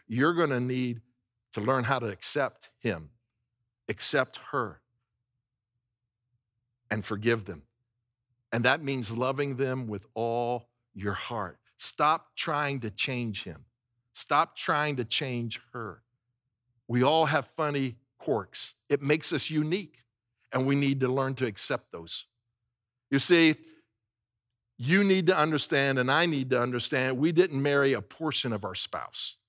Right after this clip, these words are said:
"Hey, I, I like one-fourth of you. The other parts I don't like." No, we married the whole person, all of their funny quirks and everything.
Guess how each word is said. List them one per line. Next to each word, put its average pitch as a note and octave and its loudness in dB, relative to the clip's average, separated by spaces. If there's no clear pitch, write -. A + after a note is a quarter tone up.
"Hey, C#3 2
I, A#2+ 2
I D3+ 2
like D3 2
one-fourth C3 -2
of G2 -6
you. F2 -8
The B2 4
other C#3+ 4
parts C#3 0
I A2+ -4
don't A#2 -2
like." D#2+ -10
No, C3+ 2
we D3 2
married D3+ 4
the B2+ 0
whole D3+ -2
person, A2+ -4
all E3 6
of F3 0
their E3+ 4
funny E3 0
quirks - -2
and A#2+ 0
everything. A2 -4